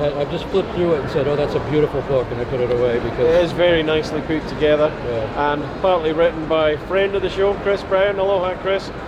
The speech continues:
Speaker 1: Hey,
Speaker 2: We'll
Speaker 1: Chris.
Speaker 2: be travelling out to Arnhem, Arnhem with you in September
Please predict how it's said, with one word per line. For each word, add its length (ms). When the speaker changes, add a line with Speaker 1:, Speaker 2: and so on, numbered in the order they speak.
Speaker 1:
Hey, 100
Speaker 2:
We'll 140
Speaker 1:
Chris. 160
Speaker 2:
be 40
travelling 380
out 200
to 100
Arnhem, 380
Arnhem 380
with 180
you 220
in 140
September 600